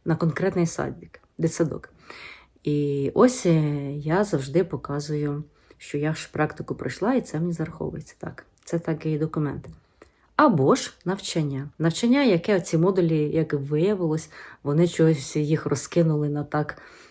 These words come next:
довго часу, що по дві години там, чи по дві лекції, не знаю, скільки вони тримають в місяць. І тобто так по чуть-чуть вчишся. І якщо на вагу поставити оце навчання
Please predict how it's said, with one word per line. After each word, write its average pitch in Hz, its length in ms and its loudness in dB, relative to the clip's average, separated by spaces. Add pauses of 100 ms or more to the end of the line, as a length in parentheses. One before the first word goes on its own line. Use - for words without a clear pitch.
(140)
довго 139 500 4
часу, 151 500 -2
що 165 180 -2
по 143 480 0
дві 156 380 4
години 151 560 0
там, 143 320 0
чи - 140 -6
по 165 100 0
дві 170 180 2
лекції, 160 340 0
не 147 60 0
знаю, 151 80 0
скільки - 220 -6
вони 147 140 -2
тримають 151 440 -2 (520)
в 143 140 -4
місяць. 143 760 0 (100)
І 147 80 -4
тобто 147 840 -2
так - 340 0 (380)
по 170 140 0
чуть-чуть 165 400 2
вчишся. 208 600 0 (720)
І 190 220 8
якщо 175 340 4
на 185 100 0
вагу 180 280 0
поставити 160 580 -2
оце 147 240 -4
навчання 185 680 -2